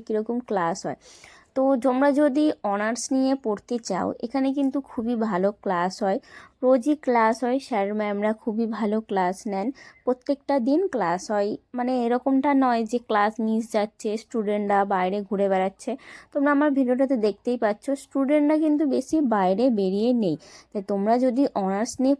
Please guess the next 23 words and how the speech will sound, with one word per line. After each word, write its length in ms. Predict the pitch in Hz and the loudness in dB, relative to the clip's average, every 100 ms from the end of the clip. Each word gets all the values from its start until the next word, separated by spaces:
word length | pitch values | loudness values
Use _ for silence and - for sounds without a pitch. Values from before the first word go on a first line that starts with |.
| 220 | -2
পড়তে 300 | 208 - 294 - | -6 -4 -6 -2
চাও, 180 | 185 208 277 | -2 -2 -4
তো 60 | 277 269 | -4 -2
তোমরা 280 | 254 262 277 285 233 | -2 0 2 0 -4
ভালো 200 | 196 196 254 - | -6 -2 -2 -2
ক্লাস 260 | 208 226 - | -2 -2 -2
করার 200 | 262 262 233 | -2 0 0
জন্য 160 | 220 202 262 - | -4 -2 -4 -4
এই 60 | 220 220 | -6 -4
কলেজটাতে 440 | 190 196 233 226 320 | -4 -4 -6 -4 -4
ভর্তি 280 | 226 208 - 226 | -4 -6 -6 -6
হতেই 300 | 190 185 185 180 | -6 -4 -4 -4
পারো। 180 | 160 180 - - - - | -10 -10 -16 -20 -20 -2
তারপর 220 | 240 277 311 | 0 2 2
সোজা 220 | 285 247 277 | 2 4 4
দেখো 180 | 262 - 294 | 4 2 0
আমি 120 | 269 262 | 2 2
বেরিয়ে 260 | 214 196 226 226 | 0 0 0 0
গেলাম 220 | 220 233 226 | 0 0 0
এই 40 | 196 | 0
রাস্তাটা 300 | 170 - 214 196 | 0 -2 -4 -2
দিয়ে। 120 | 214 240 | -2 -2
এখানে 180 | 240 | -4